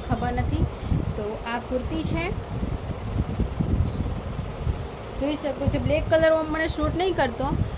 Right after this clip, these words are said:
પણ આ મેં લીધી છે કેમ કે જોઈએ છે, કેમ કે ફ્રેન્ડનો બર્થડે હતો ને મારે બ્લેક પહેરવાનું હતું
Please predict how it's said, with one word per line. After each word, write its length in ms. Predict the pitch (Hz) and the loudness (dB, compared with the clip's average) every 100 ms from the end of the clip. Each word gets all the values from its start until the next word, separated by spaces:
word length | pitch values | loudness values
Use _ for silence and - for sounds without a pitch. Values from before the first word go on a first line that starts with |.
| - | -6
પણ 220 | - 247 247 | -2 2 4
આ 120 | 247 | 2
મેં 120 | 262 254 | 2 2
લીધી 280 | 247 294 320 | 2 2 2
છે 120 | 330 294 | 2 2
કેમ 160 | 269 247 | 0 0
કે 120 | 262 247 | 0 2
જોઈએ 320 | 254 269 294 | 4 4 2
છે, 160 | 285 311 | 2 0
કેમ 140 | 285 277 | 0 0
કે 100 | 269 | -2
ફ્રેન્ડનો 320 | 269 254 254 247 | 0 -2 0 0
બર્થડે 300 | 247 240 269 | 0 0 0
હતો 220 | 277 285 | 0 -2
ને 80 | 277 | -4
મારે 160 | 247 247 | -4 -2
બ્લેક 220 | 226 247 - | -2 -2 0
પહેરવાનું 380 | 254 247 254 254 | 0 0 0 -2
હતું 240 | 240 330 | -2 -4